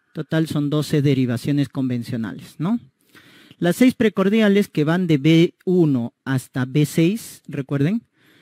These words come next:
miran al corazón en un plano, como están viendo acá,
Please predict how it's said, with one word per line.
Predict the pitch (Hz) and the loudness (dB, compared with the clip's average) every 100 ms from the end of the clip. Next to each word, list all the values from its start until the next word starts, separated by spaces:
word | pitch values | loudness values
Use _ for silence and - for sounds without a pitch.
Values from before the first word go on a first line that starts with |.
| _ _ | _ _
miran | - 214 226 | -2 2 2
al | 185 147 | 2 0
corazón | 151 147 - 180 190 - _ _ _ _ | 0 0 0 -2 -4 -8 _ _ _ _
en | - 147 | -2 0
un | 165 156 | 0 -2
plano, | - 170 147 143 151 | 2 4 4 2 -2
como | 123 123 | -6 -8
están | - 139 | -4 -2
viendo | 139 147 156 | 0 0 -2
acá, | 151 139 131 | -4 -4 -6